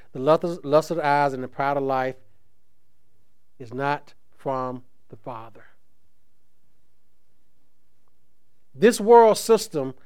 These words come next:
leads us one way away from God. That's where it leads us. The age that he's talking about, like, like,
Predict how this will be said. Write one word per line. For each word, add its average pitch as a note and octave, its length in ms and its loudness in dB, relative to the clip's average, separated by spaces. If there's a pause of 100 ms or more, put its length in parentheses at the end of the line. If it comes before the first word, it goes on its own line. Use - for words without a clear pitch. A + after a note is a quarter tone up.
(160)
leads E3+ 320 4
us D#3 180 4
one D#3 320 2
way B2+ 340 0 (280)
away C#3+ 300 2
from C3 180 -8
God. A2+ 480 -10 (2250)
That's F3+ 180 2
where G3 180 8
it F#3 40 6
leads G3+ 280 2
us. - 360 -10 (1300)
The D#3+ 160 4
age A3+ 420 8
that F#3+ 200 8
he's E3+ 220 0
talking D3+ 260 6
about, C#3+ 340 4
like, D3+ 220 2
like, D3+ 200 2